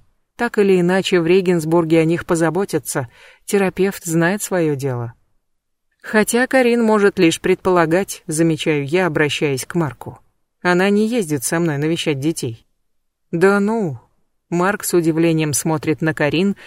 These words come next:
та опускает глаза. «Наверное, мне тоже нужно ко всему привыкнуть»,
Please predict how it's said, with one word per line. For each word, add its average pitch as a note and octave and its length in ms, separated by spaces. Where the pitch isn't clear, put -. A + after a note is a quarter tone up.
та G3 200
опускает D#3 580
глаза. C#3+ 580
«Наверное, E3+ 800
мне G3 280
тоже F3+ 300
нужно D#3 340
ко F3 120
всему E3+ 320
привыкнуть», D#3+ 720